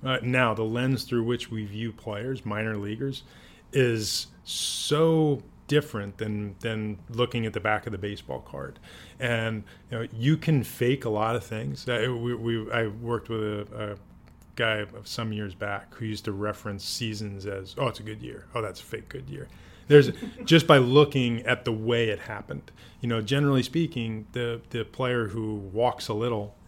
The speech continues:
strikes out a lot, and finds a way to hit the ball over the fence in a, in a hitter-friendly environment, yeah, walk into the, to the pool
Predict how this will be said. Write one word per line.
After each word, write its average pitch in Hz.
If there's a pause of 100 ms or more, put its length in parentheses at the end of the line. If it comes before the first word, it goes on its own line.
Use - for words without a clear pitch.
(220)
strikes -
out 117
a 101
lot, 107 (120)
and 110
finds 113
a 110
way 110
to 104
hit 107
the 113
ball 104
over 107
the 98
fence 110
in 104
a, 101 (140)
in 117
a 101 (380)
hitter-friendly 113
environment, 107 (640)
yeah, 170 (580)
walk 131
into 120
the, 107
to -
the 107 (100)
pool 113